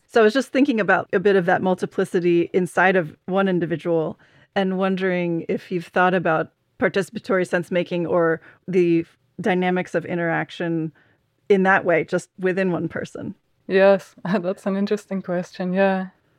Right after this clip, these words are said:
Speaker 2: I can almost only think of that as we interact with other people. So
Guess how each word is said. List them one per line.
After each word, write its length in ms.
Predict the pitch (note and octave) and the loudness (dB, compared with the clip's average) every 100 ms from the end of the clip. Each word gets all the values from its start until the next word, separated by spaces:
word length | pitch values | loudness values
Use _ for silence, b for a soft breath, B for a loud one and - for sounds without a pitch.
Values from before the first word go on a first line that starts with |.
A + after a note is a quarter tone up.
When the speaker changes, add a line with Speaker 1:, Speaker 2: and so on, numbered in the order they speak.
| _ _ | _ _
Speaker 2:
I 120 | - G#3 | 0 2
can 160 | A#3+ | 4
almost 440 | F#3+ G3+ G#3+ G#3+ - | 6 6 4 0 4
only 340 | F#3 G#3 A3 | 4 6 4
think 300 | G#3+ G3 G#3 A3 | 2 0 2 0
of 160 | G#3+ | 2
that 320 | G#3 G#3+ G#3 - | 4 4 4 0
as 240 | F#3 F#3+ G3 | 0 2 4
we 100 | G3+ | 2
interact 540 | G3 F3+ F#3+ C4 - _ _ _ | 4 2 2 -2 -10 _ _ _
with 220 | G#3 G3+ | 4 4
other 240 | G3+ F#3 G#3 | 6 4 4
people. 360 | A#3+ A#3+ C4 | 0 0 -2
So 340 | - - G#3+ | 0 2 4